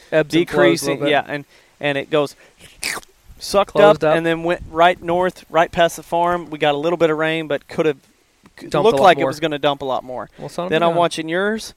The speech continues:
Speaker 1: Don't watch it.
Speaker 2: Same
Speaker 1: Don't tell
Speaker 2: thing.
Speaker 1: me.
Speaker 2: You got green, green, green, green, green, yellow, yellow, yellow, pfft, and it just kinda went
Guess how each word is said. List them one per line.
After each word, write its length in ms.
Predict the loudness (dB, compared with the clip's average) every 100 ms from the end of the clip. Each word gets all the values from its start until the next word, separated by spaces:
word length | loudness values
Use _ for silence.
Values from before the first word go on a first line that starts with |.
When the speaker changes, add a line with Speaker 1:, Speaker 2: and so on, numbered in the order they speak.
| _
Speaker 1:
Don't 200 | -6 -4
watch 240 | -6 -10
it. 40 | -6
Speaker 2:
Same 120 | -2
Speaker 1:
Don't 80 | -2
tell 120 | 0
Speaker 2:
thing. 100 | -2
Speaker 1:
me. 60 | -2
Speaker 2:
You 60 | 0
got 180 | -2 -2
green, 360 | -4 -4 -4 -4
green, 280 | -4 -4
green, 300 | -4 -4 -4 -6
green, 240 | -6 -6
green, 340 | -4 -4 -4
yellow, 260 | 0 2 2
yellow, 280 | 2 0 2
yellow, 240 | 0 0
pfft, 300 | -2 -10 -14 -20 _ _ -12
and 140 | -10
it 100 | -8
just 240 | -10 -12 -8
kinda 240 | -4 -4
went 220 | -6 -10